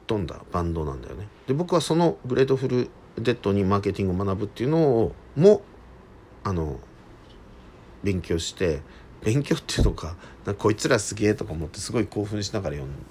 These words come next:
だんですね。だからそれを、あの、養成講座とかにも持って回ったりして、「これすごいぜ」みたいな、「最近読んだんだけど」みたいな感じね、いうことをやってて。で、昨日やった、その、や-、やっと戻ったね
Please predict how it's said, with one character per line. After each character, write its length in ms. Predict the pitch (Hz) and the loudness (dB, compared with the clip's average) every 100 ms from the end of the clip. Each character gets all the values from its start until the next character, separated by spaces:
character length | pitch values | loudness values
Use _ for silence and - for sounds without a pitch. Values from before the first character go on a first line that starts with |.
| - | -14
だ 100 | - | -12
ん 100 | - | -12
で 60 | - | -14
す 100 | - | -14
ね。 120 | - - - - | -16 -16 -20 -8
だ 80 | 127 | -2
か 120 | 113 | 0
ら 60 | 90 | 0
そ 140 | 107 | 0
れ 80 | 104 | 2
を、 200 | 110 107 - - - - - | 2 0 -8 -20 -20 -18 -6
あ 120 | 90 | -4
の、 640 | 90 82 76 67 67 - - - - - - - | -2 -4 -6 -8 -10 -12 -14 -16 -18 -20 -20 -6
養 140 | 101 | -4
成 160 | 95 85 | -2 -4
講 240 | - 82 | -2 -4
座 300 | 76 67 62 - | -4 -6 -8 -10
と 100 | - | -10
か 140 | - | -8
に 120 | 76 | -6
も 140 | 87 82 | -4 -2
持 120 | 95 | -4
っ 40 | |
て 140 | - 80 | -4 -8
回 160 | 73 | -8
っ 20 | |
た 140 | 69 71 | -8 -10
り 80 | 71 | -8
し 60 | |
て、 80 | - | -10
「こ 80 | - | -10
れ 60 | 71 | -10
す 100 | 90 | -4
ご 140 | 87 | -4
い 60 | 73 | -4
ぜ」 160 | 64 65 | -8 -10
み 60 | |
た 80 | - | -12
い 20 | |
な、 60 | 69 | -10
「最 160 | - 78 | -8 -6
近 140 | 82 | -4
読 80 | 78 | -4
ん 20 | |
だ 80 | 71 | -6
ん 60 | 69 | -8
だ 100 | - | -10
け 120 | 69 | -10
ど」 120 | 65 | -10
み 100 | 69 | -12
た 100 | 65 | -12
い 40 | 60 | -12
な 60 | |
感 160 | - 71 | -10 -10
じ 120 | 76 | -8
ね、 120 | 151 - - - - - | -10 -12 -20 -20 -16 -10
い 40 | |
う 40 | 120 | -4
こ 120 | 117 | -2
と 60 | |
を 40 | - | -4
や 60 | |
っ 40 | 78 | -6
て 160 | - | -16
て。 220 | - 71 - - - - | -12 -12 -12 -18 -20 2
で、 180 | 156 135 | 2 2
昨 460 | - 180 196 190 | 0 4 6 6
日 60 | - | 4
や 100 | 143 | 0
っ 20 | |
た、 360 | - 185 165 117 | 0 4 6 4
そ 120 | 110 | 0
の、 220 | 104 95 - - - - | -4 -4 -10 -20 -20 -10
や-、 140 | - - - - - - | -8 -8 -14 -16 -14 -4
や 80 | - | -4
っ 40 | 98 | -2
と 80 | |
戻 180 | 92 90 | -2 0
っ 40 | 90 | -2
た 140 | 69 | -4
ね 160 | 80 | -8